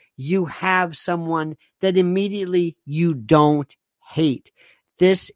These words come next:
is a P R political move. This is not about, get people who are not obnoxious. Get somebody that looks like your granddad.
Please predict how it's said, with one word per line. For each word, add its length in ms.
is 360
a 220
P 380
R 260
political 460
move. 360
This 200
is 180
not 480
about, 320
get 300
people 280
who 120
are 100
not 320
obnoxious. 920
Get 220
somebody 460
that 180
looks 280
like 240
your 220
granddad. 1120